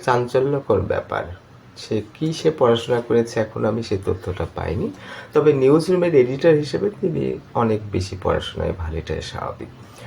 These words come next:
পাতলা, খুব স্মার্ট একটা মেয়ে। আবার এই যে আন্দোলনেও তাকে দেখা গেছে। প্রথমে সময় মনে হচ্ছিল যে গাজী টিভির মালিকের দস্তগীরের অফিসে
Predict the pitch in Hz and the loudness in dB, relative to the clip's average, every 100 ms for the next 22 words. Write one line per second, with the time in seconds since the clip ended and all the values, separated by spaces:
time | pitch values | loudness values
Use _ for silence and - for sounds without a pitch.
0 | - - - 127 117 127 120 117 113 120 | -16 -16 -4 0 2 6 6 6 4 0
1 | 113 - 101 101 107 101 95 - 92 92 | 0 -2 2 4 4 2 0 0 2 4
2 | 92 95 98 107 110 117 104 107 104 117 | 4 4 4 2 4 4 4 4 4 4
3 | 123 147 147 185 104 85 - 65 - - | 6 8 6 4 0 -2 -2 -4 -6 -8
4 | - - - - 113 107 - 113 101 101 | -6 -8 -6 -2 0 -2 -2 -2 0 2
5 | 98 98 98 95 - 90 92 87 95 92 | 2 2 2 0 -4 -2 0 2 2 2
6 | - - - - - 95 95 90 92 95 | -6 -18 -16 -16 -4 2 2 2 0 0
7 | 98 92 90 90 87 - 113 92 90 - | 2 4 4 2 2 0 2 4 2 2
8 | 95 85 92 90 90 85 - - - 98 | -4 0 0 2 2 0 -4 -4 -4 -4
9 | 98 | -4